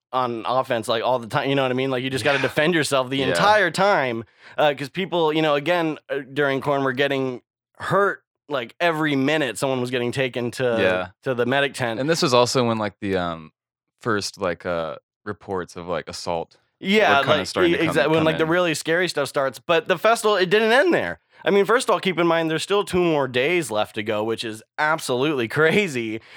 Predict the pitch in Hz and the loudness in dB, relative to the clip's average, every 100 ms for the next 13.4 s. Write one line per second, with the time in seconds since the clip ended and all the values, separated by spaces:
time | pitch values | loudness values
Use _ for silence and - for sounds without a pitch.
0 | - 147 143 131 156 165 170 151 131 135 | -4 2 2 2 0 0 2 0 2 4
1 | 151 156 143 147 151 147 131 131 147 147 | 4 2 2 2 2 0 -2 0 2 2
2 | 147 143 120 - 147 139 - 131 135 113 | 2 2 2 0 0 0 2 2 4 4
3 | 127 151 156 156 147 156 135 143 139 147 | 2 2 2 0 0 -2 -2 -2 -2 -2
4 | 139 143 143 139 135 127 - 135 135 135 | -2 0 0 0 -2 -4 -2 -2 0 0
5 | 131 131 120 139 127 120 - _ - - | 0 -2 0 0 0 -4 -14 _ -16 -2
6 | 143 123 151 143 - - 175 165 139 - | -2 -2 -2 -2 -2 2 2 2 -2 -6
7 | _ _ _ _ - 160 160 175 160 - | _ _ _ _ -2 2 4 2 2 2
8 | 190 175 139 - 180 175 165 156 151 131 | 2 2 0 2 4 4 4 4 2 2
9 | 131 165 147 117 101 95 87 82 - 85 | 2 0 0 -2 -4 -8 -12 -12 -6 -6
10 | 69 - 87 73 69 78 107 113 113 117 | -6 -6 -6 -6 -6 -4 -2 -2 -2 -4
11 | - - - 120 107 - _ _ - 123 | -8 -18 -10 -8 -8 -16 _ _ -10 0
12 | 165 196 175 143 147 131 110 131 127 113 | 4 4 4 2 2 2 0 2 2 2
13 | - 98 85 | 0 -4 -6